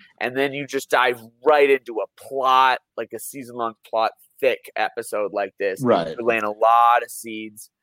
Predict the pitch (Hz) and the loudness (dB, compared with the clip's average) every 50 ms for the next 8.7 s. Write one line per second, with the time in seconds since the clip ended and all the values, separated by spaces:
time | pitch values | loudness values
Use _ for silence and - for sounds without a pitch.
0 | _ _ _ _ - 98 104 104 98 95 - 104 107 107 107 107 107 110 110 107 | _ _ _ _ -2 0 0 0 -2 -6 -6 -4 -2 0 0 0 0 -2 -4 -6
1 | - 107 - - 107 107 101 101 104 - 104 101 101 - - 101 - - - 101 | -10 -10 -8 -8 -8 -8 -10 -12 -12 -8 -6 -6 -8 -8 -12 -18 -18 -16 -16 -16
2 | 98 95 95 98 98 101 95 92 95 92 98 98 95 92 95 95 - - 117 120 | -18 -18 -20 -14 -8 -6 -6 -6 -6 -6 -8 -8 -8 -8 -8 -10 -10 -10 -10 -10
3 | 123 127 120 117 123 123 120 113 - - 110 110 107 107 _ _ - - 110 - | -8 -8 -4 -4 -4 -4 -4 -8 -14 -12 -10 -8 -8 -8 _ _ -16 -16 -16 -14
4 | - 104 101 101 104 110 107 104 104 92 73 101 104 _ - - 95 98 80 95 | -16 -18 -18 -16 -14 -12 -12 -10 -12 -12 -14 -18 -20 _ -10 -8 -8 -8 -8 -10
5 | 92 _ - - - 76 - 87 85 - - - 60 62 62 - - - _ _ | _ _ -16 -12 -10 -8 -8 -8 -10 -12 -12 -12 -12 -12 -12 -14 -18 -20 _ _
6 | _ _ _ - - 92 87 - 107 110 104 98 87 80 78 139 147 160 156 139 | _ _ _ -4 -2 -2 -2 -2 0 2 2 2 2 2 -2 -2 -2 -4 -4 -4
7 | 147 - - 120 - - 117 113 104 120 107 104 - - 127 127 127 - 107 101 | -6 -8 -8 -10 -10 -10 -10 -8 -6 -4 -6 -6 -6 -10 -12 -10 -10 -10 -12 -12
8 | 95 - 104 92 95 90 85 110 107 113 107 107 107 | -10 -10 -8 -8 -8 -10 -12 -14 -14 -8 -6 -6 -6